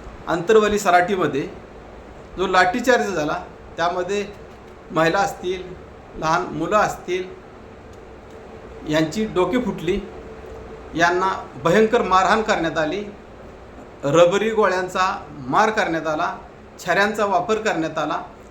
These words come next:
आणि असंख्य महि-, असंख्य महिला, माता, भगिनी या जखमी झाल्या. याचाही सोलापूर लोकसभा मतदारसंघावर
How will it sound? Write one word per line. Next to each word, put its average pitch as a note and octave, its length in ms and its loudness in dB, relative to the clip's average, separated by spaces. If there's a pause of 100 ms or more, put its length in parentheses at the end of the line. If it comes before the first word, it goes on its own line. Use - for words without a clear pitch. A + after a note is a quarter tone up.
आणि F3+ 240 -6
असंख्य G3+ 480 -2
महि-, F3 400 -4
असंख्य A3 360 -2
महिला, F3+ 460 0 (540)
माता, D3+ 320 2
भगिनी D#3+ 440 -2
या E3+ 120 2
जखमी F3 420 -2
झाल्या. C3+ 280 -4 (1700)
याचाही A#3+ 560 4
सोलापूर G#3 460 2
लोकसभा F#3+ 420 -2
मतदारसंघावर D#3+ 800 -4